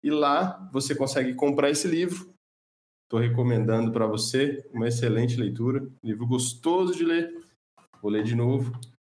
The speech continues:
e vale fazer essa citação aqui,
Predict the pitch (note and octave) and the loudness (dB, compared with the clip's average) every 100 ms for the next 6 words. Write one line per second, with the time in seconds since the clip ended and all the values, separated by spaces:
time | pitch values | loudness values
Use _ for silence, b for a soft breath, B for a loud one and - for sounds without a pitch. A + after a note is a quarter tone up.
0 | _ - G2 F#2+ F#2 F#2+ F#2 F#2 F2 E2+ | _ -6 -2 0 0 0 0 -2 -4 -4
1 | D2+ - G2+ G2 C3 D3 D3 D3+ B2 A2 | -6 -12 -8 2 4 4 2 2 0 2
2 | A#2+ B2+ A#2+ A2+ A#2 - A2+ G#2+ G2+ F#2 | 2 0 0 0 0 2 2 4 2 0
3 | F2 - _ _ - A#2+ A#2+ A2+ B2 A#2+ | -4 -10 _ _ -6 0 0 0 2 2
4 | A#2 A#2 - | 0 0 -4